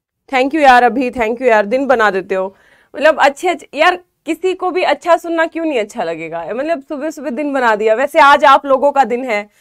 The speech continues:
हैं, लेकिन इस दिन में भी आप एक घंटा निकाल के आए हो हमारे पास, तो ये बहुत बड़ी उपलब्धि है। और ध्यान रखना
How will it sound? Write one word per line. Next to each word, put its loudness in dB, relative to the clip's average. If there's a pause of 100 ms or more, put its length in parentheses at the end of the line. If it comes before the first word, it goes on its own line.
(260)
हैं, 4
लेकिन -4
इस -4
दिन 0
में 0
भी 0
आप 6
एक 0
घंटा -2
निकाल 0
के -4
आए 4
हो 0
हमारे 2
पास, 2
तो 2
ये 0
बहुत 0
बड़ी -2
उपलब्धि -6
है। 0
और -4
ध्यान -2
रखना -4